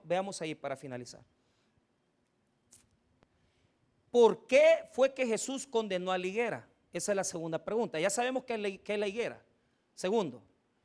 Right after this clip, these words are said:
¿por qué la condenó? Porque no dio. Ojo, atención, sí es cierto lo que dice el hermano. ¿No era qué?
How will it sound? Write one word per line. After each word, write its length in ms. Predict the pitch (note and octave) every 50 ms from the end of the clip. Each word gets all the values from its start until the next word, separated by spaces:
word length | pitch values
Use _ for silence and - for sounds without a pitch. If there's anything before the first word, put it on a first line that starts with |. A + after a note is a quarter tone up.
| _ _ _
¿por 280 | - G#3+ G3 E3+ D3+ -
qué 160 | - G#3 G#3+
la 160 | A3+ A3 G#3+
condenó? 520 | - G#3 G#3 G#3 G3 G#3+ B3 C#4 A3+ B2+ - _ _ _ _ _ _ _ _ _ _ _ _ _ _ _ _ _ _ _ _ _ _ _ _ _ _ _ _ _ _ A#2+ A#2+ _ _ _ _ _ _ _ _ _ _ _ _ _ _ _ _ _ _ _ _ _ _ _ _ _ _
Porque 280 | - F#3+ D#3 - - E3
no 160 | D3+ F3+ G#3+
dio. 240 | G3+ C4 E4+ G#4+ - - _ _ _ _ _ _ _ _ _ _ _ _ _ _ _ _ _ _ _ -
Ojo, 320 | D#3+ E3 D#3 C3 - - _ _ _ _ _ -
atención, 500 | D#3 - - E3 D3+ - - C#3 A#2 G#2+
sí 360 | - - G3+ A#3 G#3+ - _ -
es 160 | - F3 -
cierto 380 | - G#3 G3 F3 - - B2+ C3
lo 100 | C#3 C3+
que 100 | - D#3+
dice 180 | D#3+ - -
el 60 | E3 D#3
hermano. 260 | C#3 B2+ G#2+ G2 - _ _ _ _ _ _ _ _ _ _ _ _ _ _ _ _ _ _ _ _ _ _ _ _ _ _ _ _ _ _ _ _ _ _ _ _ _ _ _ -
¿No 140 | C#3 D#3 F3+
era 220 | G#3+ G#3 F#3+ -
qué? 260 | - A#3+ C#4 D#4+ -